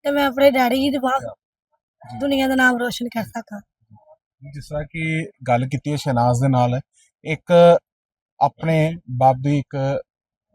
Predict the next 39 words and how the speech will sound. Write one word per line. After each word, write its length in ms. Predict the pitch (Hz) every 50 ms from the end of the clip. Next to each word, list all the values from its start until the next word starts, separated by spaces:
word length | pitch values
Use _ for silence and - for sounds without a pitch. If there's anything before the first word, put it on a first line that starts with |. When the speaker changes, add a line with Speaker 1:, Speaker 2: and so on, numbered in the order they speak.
| - _ _ _ _ -
Speaker 2:
ਅੱਗੇ 160 | 135 123 131 139
ਉਹ 140 | 139 139
ਮਦਦ 320 | 139 131 123 127 135 143 147 -
ਕਰਨਾ 240 | _ 131 113 117 113
ਚਾਹੁੰਦੇ 340 | 107 - 110 98 98 95 98
ਨੇ। 120 | 95 98 104 _ _ _ _ _ _ _ _ _
ਪਿਤਾ 340 | 135 120 147 147 151 151 139 _ _ _ _ _ _ _ _ _
ਜਿਹੜੇ 180 | 135 127 139 135
ਕੰਮ 280 | - 127 117 120 131 131
ਕਰਦੇ 340 | 123 135 127 117 113 131 131
ਨੇ, 160 | 123 120 123 - _ _ _ _ _ _ _ _ 117 123
ਗਜਾ 220 | 127 131 143 147
ਕਰਦੇ 360 | 143 147 139 127 120 131 135
ਨੇ 260 | 135 139 135 135 135 131
ਜਾਂ 180 | 135 135 135
ਦਿਹਾੜੀ 420 | 123 113 120 117 113 110 135 139 135
ਲਾ 80 | 131 127 120
ਲੈਂਦੇ 280 | 120 123 120 117 123 123
ਨੇ, 160 | 120 120 131 _ _ _ _ _ _ _
ਉਸ 200 | - 156 151 143
ਦੇ 100 | 151 170
ਨਾਲ 220 | 165 160 160 156 - -
ਇੰਨੇ 280 | 156 139 143 147 151 156
ਲੋਕਾਂ 300 | 151 135 131 _ - 139
ਦਾ 100 | 143 147
ਘਰ 260 | - - 135 131 123
ਨਹੀਂ 260 | 113 113 117 120 135 127
ਚੱਲਦਾ, 340 | - 123 101 95 - 101 101 -
ਬਹੁਤ 320 | - 120 127 143 160 151 151
ਮੁਸ਼ਕਿਲ 400 | 143 139 131 - _ - 156 139
ਹੁੰਦਾ 240 | 131 127 120 127 135
ਹੈ। 60 | 143 _ _ _ _ _ _ _ _
ਹਾਲਾਤ 460 | - 135 135 131 127 131 147 - -
ਵੀ 100 | 151 160 147 120
ਬਹੁਤ 220 | 123 131 151 156 151 _
ਘਰ 180 | 151 135 113 104
ਦੇ 120 | 113 123
ਮਾੜੇ 320 | 123 120 117 117 120 131 131
ਨੇ, 160 | 123 127 139